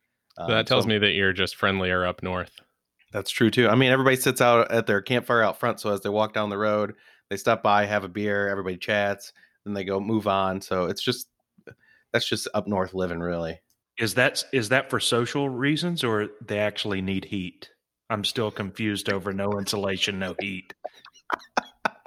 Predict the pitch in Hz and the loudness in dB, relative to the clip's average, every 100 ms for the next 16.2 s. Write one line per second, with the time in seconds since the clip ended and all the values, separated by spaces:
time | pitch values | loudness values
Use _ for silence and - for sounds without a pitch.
0 | - 139 131 147 127 139 127 127 147 180 | -4 -2 4 4 6 6 6 6 8 10
1 | 175 170 139 143 156 - 135 139 165 160 | 10 10 10 10 6 4 2 4 4 6
2 | 160 156 147 123 - _ - - - 113 | 6 6 6 4 0 _ -20 -20 -14 -12
3 | - - 123 131 120 123 117 117 117 107 | -4 2 2 2 -2 -2 0 -2 -4 -4
4 | 120 110 - 120 120 117 110 113 113 - | -4 -4 -2 -2 0 -2 -4 -6 -6 -4
5 | 120 120 117 110 104 104 95 _ _ _ | -4 -4 -8 -6 -4 -4 -12 _ _ _
6 | 110 110 117 110 113 110 107 120 120 127 | -4 -4 -8 -8 -8 -8 -12 -8 -8 -8
7 | - - - - 147 185 180 190 202 180 | -14 -20 -20 -2 0 2 4 6 6 2
8 | 123 143 139 170 165 139 107 98 120 123 | 2 0 0 0 2 2 0 0 -2 0
9 | 131 127 127 - - 107 98 - 107 113 | 0 0 0 -6 0 2 2 2 4 4
10 | 120 131 123 123 101 101 113 110 110 107 | 4 4 2 2 -4 -2 -2 -2 -4 0
11 | 104 104 110 110 110 113 113 - - 117 | 0 0 -2 0 0 -4 -4 -10 -4 -4
12 | 117 117 113 107 110 120 113 98 - 117 | -2 -2 -2 0 -2 -2 -2 -4 -4 -4
13 | 113 107 123 117 98 104 - 110 101 95 | -4 -2 0 2 2 0 -2 -2 -2 -2
14 | - 104 101 101 98 98 98 - 92 98 | -6 0 4 6 6 4 2 -2 -6 -4
15 | 90 87 101 98 98 90 95 92 - 98 | -4 -2 -2 -2 -4 -2 -4 -4 -6 -2
16 | 90 - | -2 -2